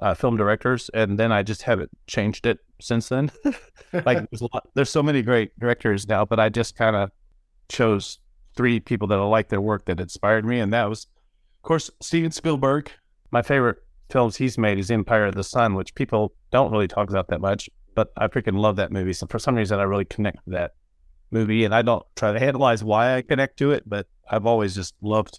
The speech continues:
Speaker 1: Empire of the Sun, and I'm a big fan of his. And then I love Spike Lee. I remember seeing Do the Right Thing, and I was just like, that also just really connected with me.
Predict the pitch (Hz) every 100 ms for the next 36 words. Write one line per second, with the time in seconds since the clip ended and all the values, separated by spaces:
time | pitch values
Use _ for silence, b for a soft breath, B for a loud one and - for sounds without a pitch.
0 | - 107 - 101 98 92 - 107 98 98
1 | _ _ - _ _ _ _ _ - 98
2 | 101 98 117 - 117 110 104 104 101 110
3 | 123 120 50 110 123 131 - 131 127 110
4 | 120 123 135 _ _ _ - 110 117 110
5 | - 98 92 113 107 101 98 - 110 101
6 | 95 92 92 - 95 - 90 - - -
7 | _ _ _ _ _ _ _ _ - 107
8 | 120 127 110 95 90 104 101 - 117 -
9 | 90 98 - 104 110